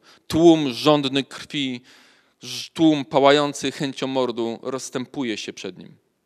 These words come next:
On przechodzi. A innym razem? Siódmy rozdział Ewangelii Jana się rozpoczyna takimi słowami. "Nie chciał chodzić po Judei, gdyż Żydzi zamierzali go zabić." I nie chodził.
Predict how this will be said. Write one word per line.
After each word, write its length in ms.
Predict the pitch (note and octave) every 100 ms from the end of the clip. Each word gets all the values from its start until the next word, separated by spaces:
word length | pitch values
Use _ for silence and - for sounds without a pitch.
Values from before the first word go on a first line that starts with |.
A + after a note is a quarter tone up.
| _ _ _ _ _ _ _
On 160 | B2+ A#2+
przechodzi. 440 | - A2 F#2 - - _ _ _ _ _ _
A 100 | -
innym 340 | C#3+ D3 C3+ A#2+
razem? 360 | A2+ A#2 F#3+ A#3+ _ _ _ _ _ _ _ _
Siódmy 380 | - D3+ D3 C3
rozdział 380 | C3 B2 A#2+
Ewangelii 340 | A2+ A#2 A2+ A2+
Jana 220 | A#2 A2+
się 120 | -
rozpoczyna 460 | A2+ - A2+ A#2+ A2
takimi 320 | A#2+ - A#2+
słowami. 460 | - A#2 G2+ F2+ G2+ _ _ _ - _
"Nie 180 | A#2+ E3+
chciał 240 | - E3+
chodzić 400 | D#3 F3 C3+ A2+
po 160 | - A#2+
Judei, 520 | A#2+ A#2 A2+ A2+ C#3 D#3 _ _ _ _ -
gdyż 260 | A#2+ B2+
Żydzi 480 | A#2+ A2+ C#3+ C#3+ C#3+
zamierzali 500 | B2 A#2 A#2 A2 G#2+
go 100 | A2
zabić." 460 | G2+ F2+ - - - _ _ _ _ _ _ _ _ _ _ _
I 80 | A#2+
nie 100 | A#2
chodził. 280 | G#2 D#2+ F2